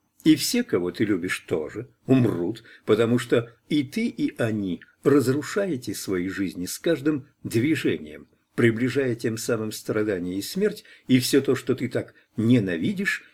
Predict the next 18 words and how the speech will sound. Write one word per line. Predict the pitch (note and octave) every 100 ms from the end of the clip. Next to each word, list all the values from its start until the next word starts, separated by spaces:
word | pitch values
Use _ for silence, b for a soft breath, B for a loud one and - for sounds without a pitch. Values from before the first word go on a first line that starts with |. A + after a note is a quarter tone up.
| -
и | B2+
чего | B2 A#2 G2
больше | F#2+ E2+ -
всего | - A2 F#2+ C#3 - -
боишься". | - F#2+ B2 F2 D#2+ - - B2 _ _ _ _ _ _ _ _
И | C3+
это | B2+ A#2+
самое | A#2 - A2+ F2+ D2+ C#2
худшее. | - - - - - _ _ _ _ -
Отвратить | C3+ B2 A#2+ C3 F#3 F3
эту | G#2 G2+
неизбежность | G2 G#2 A#2 A#2+ G2+ E2+ - - -
невозможно. | A2 G#2+ G#2 G#2+ G#2+ G#2+ F2+ - _ B B
Можно | A#2+ B2 A#2 A2+
заставить | G2+ A#2 - E2 D#2
себя | - G2 F2+ - b -
не | B2 C#3
двигаться, | A2+ A2 F#2 F2 - -